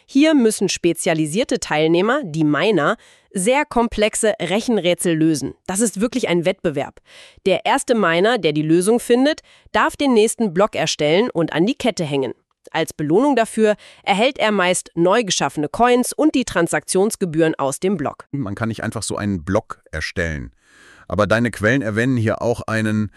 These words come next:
Speaker 2: naja, großen Nachteil, der oft diskutiert wird. Den hohen Energieverbrauch von Proof of Work.
Speaker 1: Das ist korrekt. Und das ist ein wesentlicher Kritikpunkt, der auch in den von dir bereitgestellten Texten thematisiert wird.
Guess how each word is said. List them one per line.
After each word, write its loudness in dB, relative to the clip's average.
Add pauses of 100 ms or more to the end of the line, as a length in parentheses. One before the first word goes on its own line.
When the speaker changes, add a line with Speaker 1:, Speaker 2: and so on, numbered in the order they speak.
(320)
Speaker 2:
naja, 0 (120)
großen -2
Nachteil, -2
der -2
oft -8
diskutiert -4
wird. -10 (420)
Den 0
hohen 4
Energieverbrauch -2
von -6
Proof -6
of -6
Work. -4 (260)
Speaker 1:
Das 2
ist -8
korrekt. -2
Und 2
das 0
ist -4
ein 2
wesentlicher 0
Kritikpunkt, -2
der 2
auch 2
in 0
den 4
von 0
dir 2
bereitgestellten 0
Texten -4
thematisiert 0
wird. -2